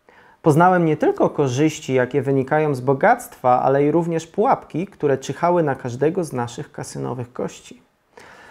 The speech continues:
Opowiem Ci pewną historię. Historię trzech osób, których nazwałem Złoty Rolex, Fus i Ojciec.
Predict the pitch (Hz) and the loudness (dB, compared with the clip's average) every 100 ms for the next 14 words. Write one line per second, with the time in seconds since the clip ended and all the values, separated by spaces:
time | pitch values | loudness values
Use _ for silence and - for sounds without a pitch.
0 | - - _ _ - 151 254 247 202 185 | -20 -20 _ _ -2 2 4 4 2 2
1 | 190 185 160 156 - 120 - 143 - _ | 2 2 -2 -6 -4 -4 -4 -12 -20 _
2 | _ _ _ _ _ _ _ _ _ _ | _ _ _ _ _ _ _ _ _ _
3 | _ _ _ _ _ _ _ _ - 185 | _ _ _ _ _ _ _ _ -4 0
4 | 170 165 156 - 196 - 143 - - - | 2 4 4 2 -4 -2 -6 -6 -16 -18
5 | _ _ - - - - - 156 147 - | _ _ -20 -20 -20 -20 2 4 4 2
6 | 143 143 123 139 143 131 123 120 135 156 | -2 0 2 4 4 2 0 0 0 0
7 | 247 175 170 175 - - _ _ _ _ | 0 2 2 0 -6 -20 _ _ _ _
8 | - 147 147 - - _ _ _ _ _ | -2 -2 -2 -8 -20 _ _ _ _ _
9 | _ _ _ - 175 131 123 - - - | _ _ _ -4 -2 -2 -4 -8 -18 -20
10 | - | -20